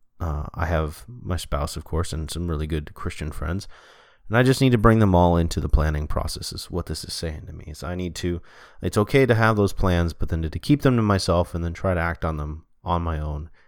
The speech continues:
is not good. So that was my takeaway on this. I need to work on being aware when I'm planning something all on my own in my head. And then I need to seek out godly counsel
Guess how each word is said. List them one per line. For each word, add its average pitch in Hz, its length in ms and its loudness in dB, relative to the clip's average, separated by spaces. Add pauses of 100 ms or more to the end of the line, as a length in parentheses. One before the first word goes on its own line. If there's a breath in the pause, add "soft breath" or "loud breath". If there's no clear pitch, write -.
(100)
is 80 160 -14
not - 260 -16 (100)
good. 50 200 -14 (600)
So - 120 -2
that 95 120 6
was 107 120 4
my 107 160 4
takeaway 80 460 0
on 78 80 -4
this. 92 180 -4
I 82 60 2
need 82 220 -2
to 85 80 -2
work 85 340 -2
on 80 300 -4
being 85 200 -2
aware 87 760 6 (400 soft breath)
when 80 160 -2
I'm 76 100 -4
planning 95 420 6
something 80 540 -4 (380)
all 76 180 2
on 82 140 2
my 92 200 2
own 82 380 -2
in 82 160 -6
my 80 160 -2
head. 87 320 2 (1120)
And 82 260 0
then 80 140 -2
I 80 80 -4
need 85 220 -6
to 80 100 -6
seek - 420 -6
out 76 340 -4 (280)
godly 85 400 0
counsel - 500 -6